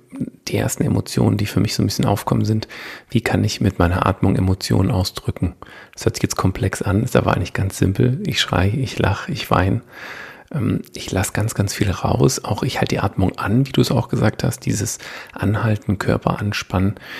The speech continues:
in diesen Modus mit reinzukommen. Hm,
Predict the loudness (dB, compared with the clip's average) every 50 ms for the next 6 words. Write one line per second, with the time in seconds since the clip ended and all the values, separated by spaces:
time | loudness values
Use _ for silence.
0 | -16 -10 -6 -2 0 2 4 4 6 6 6 6 6 4 2 0 -2 -2 -2 0
1 | 0 0 0 0 -2 -2 -2 0 0 0 0 0 -2 -6 -14 -16 -14 -14 -14 -16
2 | -18 -20 _ _ _ -2 2 4 6 6 6 6 4